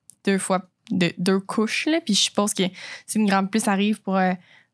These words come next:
faire une conjugaison avec un gramme moins, elle va faire, « Oh mon Dieu, j'ai arrivé dans la cellule », mais en fait, non, parce qu'elle a juste la première, là. Fait que ça marchera pas fort, fort, là, euh, je suppose, là.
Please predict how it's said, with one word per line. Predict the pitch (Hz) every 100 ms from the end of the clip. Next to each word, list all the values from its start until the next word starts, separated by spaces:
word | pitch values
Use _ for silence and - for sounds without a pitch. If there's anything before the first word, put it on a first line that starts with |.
| _ _ _
faire | - 208
une | 202 190 196
conjugaison | 196 196 190 185
avec | 208 196
un | 190
gramme | 185 185
moins, | 185 202
elle | 202
va | 185
faire, « | 196 -
Oh | 220
mon | 220
Dieu, | 202 220
j'ai | 226
arrivé | 196 202 202
dans | 214 214
la | 196 180 185
cellule », | 202 190 220 269
mais | 190
en |
fait, | 190 208 202
non, | 196 226
parce | 202 196
qu'elle | - 185 175 175
a | 175
juste | 190 196
la | 185 185
première, | - 175 170 170 240 294
là. | 269 302 _ - - - -
Fait | 190
que |
ça | 180
marchera | 175 180 -
pas | 185
fort, | 185 180 180
fort, | - 202 294 302
là, | 294 277 208
euh, | 196
je | 196
suppose, | 190 - - 190 269 320
là. | 302 311